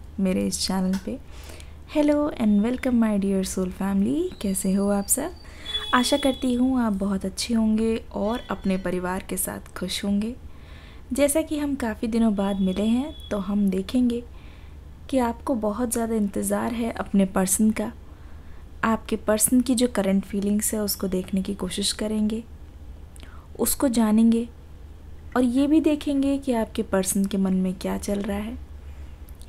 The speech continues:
चलिए शुरू करते हैं आज की रीडिंग। लेके एंजल्स का नाम, अपने पर्सन का नाम लेते रहिए,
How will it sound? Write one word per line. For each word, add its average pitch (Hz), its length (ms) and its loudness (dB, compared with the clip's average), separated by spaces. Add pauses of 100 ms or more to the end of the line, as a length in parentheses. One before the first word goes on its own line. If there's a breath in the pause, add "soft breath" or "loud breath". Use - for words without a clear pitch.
(180)
चलिए 247 340 0
शुरू 208 360 2
करते 220 340 0
हैं 226 160 4
आज 220 180 -2
की 214 120 -6
रीडिंग। 220 320 0
लेके 226 340 -2
एंजल्स 196 440 2
का 190 140 -2
नाम, 185 280 -2 (1900)
अपने 202 220 0
पर्सन 196 380 2
का 220 120 -2
नाम 208 240 2
लेते 202 240 0
रहिए, 214 360 -2